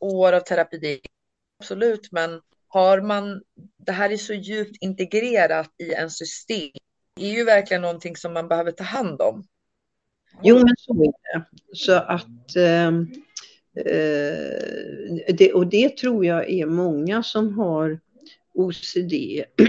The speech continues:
Speaker 2: <clears throat> och man tänker sig, alltså det tar ju ofta upp väldigt många timmar av ens vakna tid, av ens dag, när det väl har etablerat sig.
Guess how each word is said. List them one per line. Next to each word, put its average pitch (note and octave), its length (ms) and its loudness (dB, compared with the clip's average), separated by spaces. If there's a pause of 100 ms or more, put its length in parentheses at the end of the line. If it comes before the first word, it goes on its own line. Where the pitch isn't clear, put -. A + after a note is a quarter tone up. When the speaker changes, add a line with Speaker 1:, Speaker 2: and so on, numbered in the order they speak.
(140)
Speaker 2:
<clears throat> F3+ 400 8
och - 300 -6
man D3 400 -4
tänker D3+ 400 -4
sig, C#3+ 180 -6
alltså E3 220 -2
det F#3 180 0
tar A3 140 4
ju A#3 120 4
ofta - 340 -6
upp C4+ 360 -2
väldigt E3+ 380 -2
många D#3 220 -4
timmar E3+ 440 -4
av D3 180 -2
ens C#3 180 -8
vakna D3 480 -6
tid, E3+ 340 0
av C#3+ 120 -4
ens D3 180 -10
dag, D#3+ 380 -6 (800)
när E3 200 -2
det D#3 100 -2
väl C#3+ 360 -4
har C#3 160 -2
etablerat E3 680 -4
sig. F3 340 -12